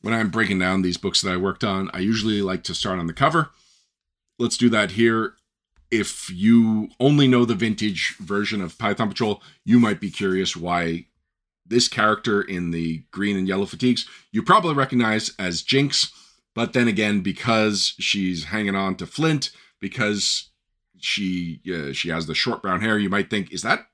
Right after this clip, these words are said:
Tiger Force Lady J?" No, no, the dragon and the staff should give it away. That's Tiger Force Jinx, who was in that Toys R Us six-pack or five-pack. And then she's attacking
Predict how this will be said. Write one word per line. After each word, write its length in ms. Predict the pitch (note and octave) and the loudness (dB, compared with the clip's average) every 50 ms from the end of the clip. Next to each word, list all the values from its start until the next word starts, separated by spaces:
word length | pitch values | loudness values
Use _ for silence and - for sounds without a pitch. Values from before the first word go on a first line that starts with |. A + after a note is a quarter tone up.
| _ _ _ _ _ | _ _ _ _ _
Tiger 220 | - D#3 D#3+ D3 | -6 -4 -4 -2
Force 220 | C3+ C#3 C3 B2 - | -2 -2 -2 -2 0
Lady 220 | A2 A#2+ A#2+ A2+ | 0 2 2 2
J?" 280 | F#2+ - G#2 G#2 G#2 - _ _ _ _ _ _ _ | 0 0 -2 -2 -2 -6 _ _ _ _ _ _ _
No, 140 | - B2+ C3+ | 2 4 4
no, 140 | B2+ A#2+ F#2 | 4 2 0
the 100 | G2+ G#2+ | -2 0
dragon 540 | G2 C3 B2+ B2 A#2+ A#2+ A2+ A2 G#2+ - - - | 2 2 2 4 2 2 0 0 -4 -6 -8 -6
and 140 | G2+ G2 F2+ | -4 -4 -2
the 40 | E2+ | -2
staff 320 | - - A2 G2 F#2+ F2+ | -2 0 0 0 2 0
should 160 | - F#2+ E2+ | -2 -4 -2
give 120 | E2 F#2 E2 | -4 -4 -4
it 60 | E2 | -4
away. 140 | D#2+ D#2 E2 | -4 -4 -2
That's 220 | F#2+ G#2 G2+ - | -2 -2 -2 -2
Tiger 200 | - A#2+ A#2+ A2+ | -2 -2 -2 -2
Force 200 | G2 A#2 G#2 - | -4 -6 -6 -4
Jinx, 360 | - F#2+ F2 D#2+ - - - - - _ _ _ _ | -4 -4 -4 -4 -6 -6 -8 -10 -18 _ _ _ _
who 200 | _ C3 C3 B2 | _ 4 4 4
was 380 | A2 A2+ A2 A2 G#2+ G#2 F#2+ | 4 4 2 2 0 0 -2
in 80 | G2 G2 | -4 -4
that 200 | F#2+ F2 F2 E2 | -6 -6 -8 -10
Toys 280 | - G2+ F#2+ F2 E2 F2+ | -8 -6 -4 -4 -4 -4
R 80 | F2 | -4
Us 140 | E2+ E2 - | -4 -6 -4
six-pack 560 | - - - F2 - - - F#2 E2+ E2 - - | -4 -4 -4 -6 -6 -4 -2 -2 -2 -2 -4 -10
or 100 | - F2+ | -14 -12
five-pack. 500 | D#2+ - F2 D#2+ D2+ - E2 D2+ D2 - _ _ _ _ _ _ _ _ _ _ _ _ _ _ _ _ _ _ _ _ _ _ _ _ _ _ | -10 -8 -8 -8 -6 -6 -8 -8 -8 -10 _ _ _ _ _ _ _ _ _ _ _ _ _ _ _ _ _ _ _ _ _ _ _ _ _ _
And 260 | - F#2 F#2+ F#2+ F#2+ | -10 -6 -4 -4 -4
then 320 | F#2+ F#2 F#2 F2+ F2+ F2+ E2+ | -4 -4 -4 -6 -6 -6 -4
she's 260 | D#2 - G#2 F#2+ F2 | -4 -4 -4 -4 -6
attacking 520 | F2 G#2+ G#2 G2 F#2 - F#2 F#2 F2+ F2 | -4 0 0 0 0 0 -4 -4 -4 -6